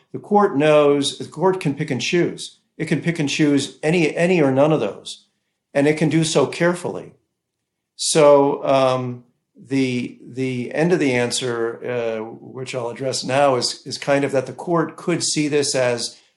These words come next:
a first step of two steps, or the first step of three steps toward overturning Roe versus Wade.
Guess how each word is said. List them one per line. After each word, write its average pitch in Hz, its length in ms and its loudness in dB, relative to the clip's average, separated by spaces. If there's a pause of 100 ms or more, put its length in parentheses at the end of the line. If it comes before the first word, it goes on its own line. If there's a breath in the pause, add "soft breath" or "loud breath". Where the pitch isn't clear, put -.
(100)
a 117 80 -6
first 143 320 0
step 190 420 -2
of 123 160 -4
two 156 200 0
steps, - 720 -6 (280)
or 131 200 0
the 123 100 -6
first 147 300 -2
step 143 260 -2
of 123 80 -6
three 143 260 -2
steps 165 420 -4
toward 135 240 -4
overturning 127 500 -4
Roe 120 160 -2
versus 123 340 -10
Wade. 120 340 -4